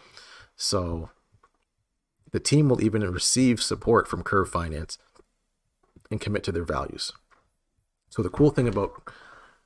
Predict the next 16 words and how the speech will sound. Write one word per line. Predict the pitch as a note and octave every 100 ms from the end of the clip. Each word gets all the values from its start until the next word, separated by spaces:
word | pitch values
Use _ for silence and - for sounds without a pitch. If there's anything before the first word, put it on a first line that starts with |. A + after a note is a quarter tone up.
| _
crypto | - A#2+ - A2+ G#2
in |
general | F#2+ F2+ E2+ F2+ -
is | G2 G2
most | A#2 C#3+ C#3
of | A#2
the | A2
technology, | - - - G2 G2 G2
most | G2 G#2+ -
of |
the | F2+
protocols | G#2 G2+ - E2+ F2
are | -
open | G2+ - D#2+
source, | - D#2+ C#2+ -
meaning | F2 G#2 E2 D2+